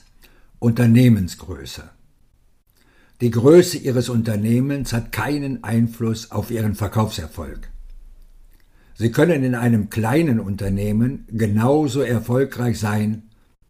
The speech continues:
wie in einem großen Unternehmen.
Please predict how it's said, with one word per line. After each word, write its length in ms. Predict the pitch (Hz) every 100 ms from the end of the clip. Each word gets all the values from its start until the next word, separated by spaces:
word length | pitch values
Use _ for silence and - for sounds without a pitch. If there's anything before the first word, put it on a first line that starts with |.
| _ _
wie 220 | - 107 120
in 100 | 113
einem 300 | 113 110 -
großen 500 | 95 120 123 - -
Unternehmen. 760 | 80 - 73 73 - - -